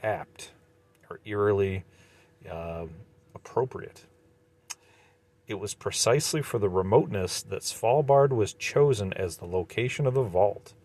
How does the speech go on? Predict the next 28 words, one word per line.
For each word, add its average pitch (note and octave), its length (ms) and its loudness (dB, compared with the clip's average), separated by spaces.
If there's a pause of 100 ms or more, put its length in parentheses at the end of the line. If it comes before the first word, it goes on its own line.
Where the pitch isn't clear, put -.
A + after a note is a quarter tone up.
(640)
It F#2+ 140 -8
is F2 120 -2
away F#2+ 360 4
from G2+ 240 -4
other B2 260 6
places A#2+ 540 0
on G#2 180 0
Earth A#2+ 320 0
where G2 140 0
you F#2+ 160 -2
have F2+ 140 0
war G#2 360 6
and F#2 140 -4
terror. D3 420 2 (640)
Everything C3+ 600 0
maybe B2+ 300 6
you B2 240 2
are G#2 160 6
afraid C3 380 2
of C3+ 140 6
in A#2 120 -2
other A2+ 180 2
places, C#3+ 600 -2
it's G2+ 180 -6
situated B2+ 680 0
in G2+ 140 -6
a F2+ 80 -8
safe B2+ 460 -6